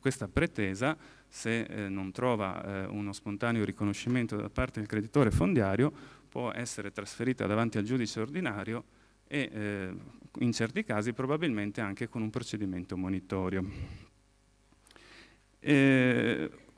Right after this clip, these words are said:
quindi abbiamo, eh, u-, u-, la possibilità di individuare altre situazioni in cui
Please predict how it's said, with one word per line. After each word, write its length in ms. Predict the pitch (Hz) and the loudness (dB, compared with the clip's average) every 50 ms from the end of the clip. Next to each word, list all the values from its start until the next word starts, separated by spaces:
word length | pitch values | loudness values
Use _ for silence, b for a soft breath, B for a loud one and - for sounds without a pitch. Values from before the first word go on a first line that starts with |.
| - - - - - | -20 -20 -20 -20 -2
quindi 340 | - - 233 214 170 143 139 - | 2 4 6 8 8 8 6 6
abbiamo, 560 | - 151 151 175 170 143 123 120 117 113 - - | 4 2 4 4 4 6 6 4 2 2 0 0
eh, 300 | 131 127 120 120 117 113 - | 0 2 2 2 2 0 0
u-, 360 | - 92 71 92 101 - 127 - | -2 -4 -4 -4 -4 -2 -2 -2
u-, 640 | 123 120 113 113 110 104 104 113 98 - 110 107 98 117 | 0 0 0 0 0 -2 -2 -4 -6 -6 -6 -6 -4 0
la 120 | 131 135 | 0 0
possibilità 560 | 127 127 120 - 147 151 185 190 - 127 139 | 0 0 -2 -2 -2 -2 -2 -2 -2 -2 -2
di 80 | 135 127 | 0 0
individuare 580 | 123 123 127 127 147 147 151 143 135 113 104 110 | -2 0 0 0 0 0 0 2 2 2 2 2
altre 260 | 123 156 156 - 113 | 2 2 0 -2 -4
situazioni 720 | - - 120 104 - 143 147 - - 123 110 98 104 120 127 | -4 -4 -6 -4 -2 -2 -2 -2 0 0 0 2 0 0 -2
in 80 | 131 | -2
cui 220 | 139 - 151 127 | 0 0 0 0